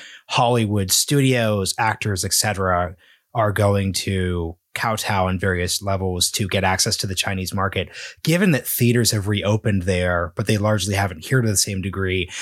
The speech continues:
and given that you now have diverging audience tastes and behaviors, is that dynamic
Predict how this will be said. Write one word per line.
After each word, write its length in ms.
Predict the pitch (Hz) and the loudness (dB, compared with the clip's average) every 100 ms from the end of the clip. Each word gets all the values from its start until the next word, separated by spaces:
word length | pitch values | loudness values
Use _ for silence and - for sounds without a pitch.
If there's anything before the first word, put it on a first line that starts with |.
| - | -2
and 100 | 113 | 2
given 220 | 120 175 | 4 2
that 60 | 135 | 2
you 100 | 123 | 2
now 100 | 120 | 2
have 240 | 110 113 | 0 -2
diverging 920 | 92 107 87 101 120 135 113 131 113 107 | 0 -2 -2 2 4 4 2 2 2 2
audience 640 | 107 104 113 113 98 - - | 2 2 2 0 0 0 0
tastes 440 | - 117 104 - | -2 0 0 0
and 100 | 104 | -2
behaviors, 760 | 92 87 117 123 98 92 87 - - - - | -2 -2 -2 -2 -2 -2 -2 -4 -10 -10 -2
is 160 | 139 110 | -2 0
that 180 | 151 | 0
dynamic 440 | 220 190 135 123 | 2 2 4 2